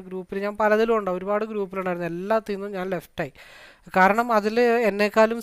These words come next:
സീനിയർ ആയിട്ടുള്ള ആളുകളുണ്ടാവും, എന്നെക്കാളും നല്ല രീതിയിൽ പ്രോഫിറ്റ് എടുക്കുന്ന അല്ലെങ്കിൽ നല്ല രീതിയിൽ വ്യൂ പറയുന്ന വർഷങ്ങളായിട്ട് എക്സ്പീരിയൻസ് ഉള്ള ആളുകളുണ്ടാവും. അപ്പോൾ അവരൊരു ക്രൂഡ് ഓയിലിൻ്റെ അവരുടേതായിട്ടുള്ള അനലൈസിൽ അവർ ചിലപ്പോൾ ഇടുന്നത്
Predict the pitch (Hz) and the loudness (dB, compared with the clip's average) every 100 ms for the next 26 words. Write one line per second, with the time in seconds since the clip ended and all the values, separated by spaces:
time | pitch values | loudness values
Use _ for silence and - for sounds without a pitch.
0 | 214 202 202 202 202 196 196 196 175 175 | -2 0 2 4 4 2 0 2 4 2
1 | 170 175 160 139 127 _ 165 156 165 175 | 2 0 -2 -10 -16 _ -14 -12 -8 -6
2 | 170 175 - - - - - 175 165 165 | -6 -8 -14 -20 -20 -20 -14 -8 -6 -4
3 | 170 170 170 165 156 156 185 170 170 165 | -4 -6 -8 -8 -8 -8 -4 -4 -4 -6
4 | 170 - 160 160 170 156 156 165 165 170 | -6 -10 -10 -8 -8 -8 -6 -8 -8 -10
5 | 165 165 180 190 170 165 160 160 156 - | -10 -10 -4 -2 -2 -4 -6 -8 -10 -8
6 | 170 175 175 170 170 - 170 165 165 170 | -8 -4 -4 -4 -8 -8 -8 -8 -8 -8
7 | 170 160 160 160 151 139 - - - - | -6 -4 -4 -6 -8 -14 -18 -20 -20 -14
8 | 175 220 214 214 240 247 240 226 220 226 | -4 2 2 2 0 -2 -4 -2 2 2
9 | 226 220 226 202 196 214 214 220 214 220 | 2 4 4 4 2 2 4 2 2 0
10 | 208 202 202 196 196 190 196 - - - | 0 0 -2 -2 -2 -2 -2 -8 -20 -20
11 | _ - 208 220 226 220 233 214 214 220 | _ 0 2 2 2 0 -2 0 0 0
12 | 214 | 2